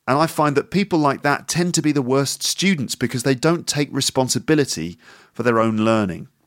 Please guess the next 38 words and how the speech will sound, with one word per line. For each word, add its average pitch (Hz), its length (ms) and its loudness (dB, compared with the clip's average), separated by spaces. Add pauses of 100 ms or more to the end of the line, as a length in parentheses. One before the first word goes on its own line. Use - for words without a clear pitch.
(440)
It's - 140 -4
not 220 160 0
necessarily 151 500 2
their 113 220 2
fault - 540 -2 (220)
because 123 240 -2
they 117 120 2
just - 240 -2
don't 113 240 0
realise, 92 720 0 (500)
uh, 104 260 2
that, 113 480 -2
in 110 120 -6
fact, - 340 -2
there 117 180 2
is 135 280 2
a 117 80 0
better 117 420 0
way 95 360 2 (320)
to 110 100 0
learn 101 420 2
another 98 320 0
language. 104 720 -2 (240)
And - 100 -6
I'm 104 60 -2
s-, - 240 -4
I'm 107 140 -6
saying 113 220 2
that 101 100 -4
there's 104 140 0
a 101 60 -2
better 156 320 2
way 104 180 2
to 101 120 -6
learn 95 220 0
another 92 260 -4
language 95 340 -4
than 107 320 0